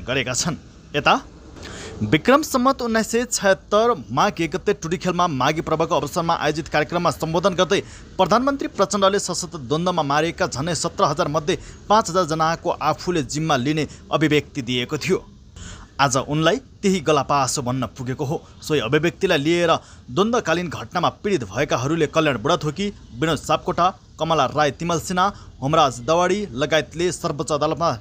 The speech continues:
रिट दर्ता गराएका हुन्। मङ्गलबार दर्ता भएको रिट निवेदनमा पक्राउ गरी अनुसन्धान गर्न भनी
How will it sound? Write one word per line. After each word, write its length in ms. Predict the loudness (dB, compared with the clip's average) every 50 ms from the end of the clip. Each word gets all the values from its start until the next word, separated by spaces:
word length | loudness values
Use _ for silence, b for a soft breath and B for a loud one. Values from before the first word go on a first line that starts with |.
| -4 -2
रिट 240 | -2 -2 -2 -2 -2
दर्ता 280 | -2 -2 -2 -2 -4
गराएका 340 | -4 -2 -2 -2 -2 -2 -4
हुन्। 180 | -4 -6 -6 -8 B B B B B B -4 -2
मङ्गलबार 400 | 0 2 2 4 4 4 4 4
दर्ता 280 | 2 2 2 2 0
भएको 280 | -2 -2 -2 -4 -4 -2
रिट 260 | 0 0 0 0 -2
निवेदनमा 380 | -4 -2 0 0 0 0 0 -2 B B B B -6 -4
पक्राउ 300 | -4 0 2 4 4 4
गरी 160 | 4 2 -2 -2
अनुसन्धान 520 | -4 -6 -6 -4 -4 -2 -2 -2 -2 0
गर्न 220 | 0 -2 0 -2 -4
भनी 240 | -4 -4 -4 -6